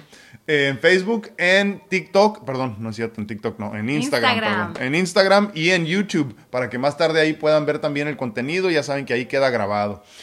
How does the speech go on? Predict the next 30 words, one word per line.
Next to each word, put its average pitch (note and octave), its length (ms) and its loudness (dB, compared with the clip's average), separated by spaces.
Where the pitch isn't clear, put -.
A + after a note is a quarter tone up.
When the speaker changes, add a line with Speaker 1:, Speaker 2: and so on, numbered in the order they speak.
Speaker 1:
Eh, C3+ 600 0
les C#3 140 -4
recuerdo, D3 460 0
muy, D#3 200 -2
muy F3+ 160 -2
importante, D#3 540 -4
para A#2+ 240 -4
que - 80 -10
el A2+ 80 -6
contenido B2 580 -6
pueda E3 260 2
seguir, D3 520 -2
eh, B2+ 240 -2
llegando B2+ 460 -2
a D3+ 40 2
las C3+ 140 -2
personas C3+ 500 -6
indicadas, B2+ 720 2
a A2+ 60 -4
las G#2+ 120 -4
personas A#2+ 460 -6
afines C3+ 400 -6
a B2 80 -6
nuestra G#2+ 340 -8
perspectiva A2+ 580 -6
y C3 40 -4
nuestro G#2+ 320 -10
punto B2+ 300 -10
de C3 100 -4
vista, C3+ 400 -4